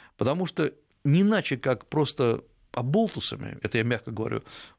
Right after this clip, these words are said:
л-, итальянских карабинеров, которые должны, до которых возложен в том числе и, э, контроль за, э, туристами,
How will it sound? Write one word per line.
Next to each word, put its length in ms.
л-, 1120
итальянских 540
карабинеров, 540
которые 280
должны, 320
до 240
которых 240
возложен 420
в 60
том 160
числе 240
и, 260
э, 560
контроль 460
за, 300
э, 440
туристами, 580